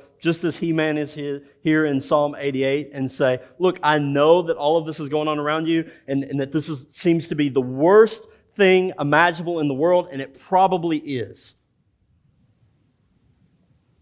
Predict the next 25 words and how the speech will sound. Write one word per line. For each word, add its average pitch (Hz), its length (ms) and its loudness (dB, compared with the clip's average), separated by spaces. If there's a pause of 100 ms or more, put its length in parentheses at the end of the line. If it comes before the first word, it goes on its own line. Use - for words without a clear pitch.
(140)
But - 220 -6
you 120 140 -8
must 143 580 -2 (220)
get 127 180 -6
off 143 320 -4
your 147 80 -8
fanny 101 600 -12 (240)
and 117 160 -10
go 107 120 -8
to 104 140 -16
the - 80 -18
Lord. 98 420 -18 (2750)
You 139 140 -8
must. 151 720 -6 (800)
You 139 140 -2
must 160 320 -2
fight 160 520 -2
for 147 140 -8
faith. 131 380 -4 (180)
You 151 120 -4
must 151 260 -2
fight 165 440 0 (240)
to 147 100 -10
trust - 520 -8
him, 98 220 -10